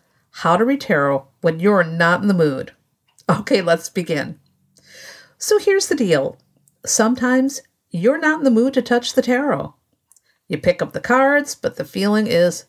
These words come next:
"Nah." Maybe you've been doing too many readings.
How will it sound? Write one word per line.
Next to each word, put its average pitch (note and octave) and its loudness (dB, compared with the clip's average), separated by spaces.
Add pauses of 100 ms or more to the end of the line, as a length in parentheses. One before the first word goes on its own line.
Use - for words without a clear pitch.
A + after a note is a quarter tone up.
(140)
"Nah." C#3+ -12 (920)
Maybe B3+ 2
you've C4+ 4
been C4+ 2
doing C4 2
too A#3+ 0
many F#3+ -2
readings. D#3 -8